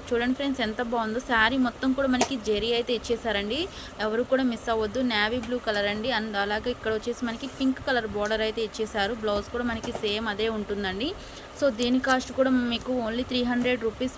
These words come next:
మాత్రమే అండి. ఇలాంటి ఆఫర్స్ వచ్చినప్పుడు ఎవరు కూడా మిస్ అవ్వద్దండి. మీ ఫ్రెండ్స్కి, రిలేటివ్స్కి అయితే షేర్ చేయండి. So, ఇంకా త్రీ హండ్రెడ్లో అయితే ఉన్నాయి. So, అవి కూడా నేను చూపిస్తూ ఉంటాను. So, చూసిన వెంటనే అయితే బుక్ చేసుకోనండి. So, ఇలాంటి ఆఫర్స్ మళ్ళీ మళ్ళీ అయితే మనకి రావు. So, only మనకి, ఆ,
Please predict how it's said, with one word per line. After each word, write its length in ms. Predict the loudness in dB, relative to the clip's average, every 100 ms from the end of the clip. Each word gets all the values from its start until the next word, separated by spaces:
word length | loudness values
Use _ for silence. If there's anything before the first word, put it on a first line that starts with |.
| 0
మాత్రమే 340 | 0 -2 -4 -2
అండి. 140 | 0 2
ఇలాంటి 260 | 2 2 0 -4
ఆఫర్స్ 280 | -2 -4 -2
వచ్చినప్పుడు 380 | -4 -4 -4 0 0
ఎవరు 180 | -2 -2
కూడా 140 | -2 -2
మిస్ 180 | -4 -4 -4
అవ్వద్దండి. 440 | -2 -2 -4 -2 -2
మీ 60 | -4 -4
ఫ్రెండ్స్కి, 420 | -4 -4 -4 0 0
రిలేటివ్స్కి 460 | 0 -4 -6 -4 -4
అయితే 140 | -2 0
షేర్ 220 | 0 0 0
చేయండి. 500 | 0 0 -2 -2 -2 -4 -10 -12 -8
So, 80 | 0 2 2
ఇంకా 180 | 0 -2
త్రీ 100 | -2 -2
హండ్రెడ్లో 400 | -2 -2 -2 0 0
అయితే 160 | 0 -4 -2
ఉన్నాయి. 200 | -2 -2
So, 60 | -2
అవి 120 | -2 -2
కూడా 100 | -2 -2
నేను 100 | -2
చూపిస్తూ 340 | -2 -2 -2 -2 -2
ఉంటాను. 280 | -2 -2 -2
So, 80 | -2 -2
చూసిన 240 | -2 0 2
వెంటనే 220 | 2 0 -4
అయితే 140 | -4 -2
బుక్ 160 | -4 -4
చేసుకోనండి. 560 | -4 -2 -2 0 -2 -4 -2
So, 40 | 0
ఇలాంటి 280 | 2 0 0 0
ఆఫర్స్ 240 | -2 -6 -4
మళ్ళీ 180 | -2 0 0
మళ్ళీ 160 | 0 -2
అయితే 140 | -2 -4
మనకి 200 | -2 2
రావు. 280 | 2 2 2 -2 -4 -12 -2
So, 80 | 2 2 2 0
only 260 | 0 2 4 4
మనకి, 320 | 2 0 -2 0
ఆ, 20 | 2